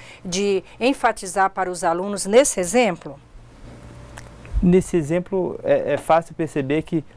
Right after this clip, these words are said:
Speaker 2: a estrutura é muito básica. Na interrogativa,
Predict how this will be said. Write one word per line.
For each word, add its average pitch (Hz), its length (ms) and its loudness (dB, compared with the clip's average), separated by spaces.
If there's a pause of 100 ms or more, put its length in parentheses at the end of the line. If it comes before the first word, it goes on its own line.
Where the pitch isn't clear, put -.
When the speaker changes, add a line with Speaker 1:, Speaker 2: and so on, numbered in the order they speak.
Speaker 2:
a 131 100 6
estrutura 156 720 2
é 139 140 -2
muito 156 720 -2
básica. 104 560 2 (520)
Na 147 100 6
interrogativa, 165 880 2